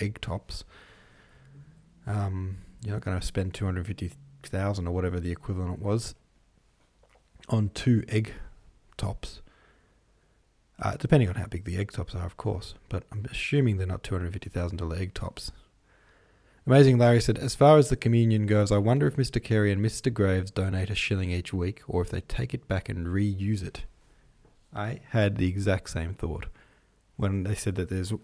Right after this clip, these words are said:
two shillings in there from each of them. I thought, are they the s-, dummy ones that they put in and then take back at the end to sort of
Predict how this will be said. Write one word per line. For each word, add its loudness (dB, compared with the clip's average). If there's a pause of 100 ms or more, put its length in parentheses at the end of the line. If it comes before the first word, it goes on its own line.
(300)
two 0
shillings -2
in -4
there -2
from -6
each -6
of -2
them. -4 (120)
I -4
thought, -6
are -4
they 4
the 4
s-, -2
dummy 0
ones 2
that -8
they -6
put -4
in -2
and -4
then -4 (120)
take -4
back 0
at -2
the -2
end 0 (680)
to -6
sort 0
of -6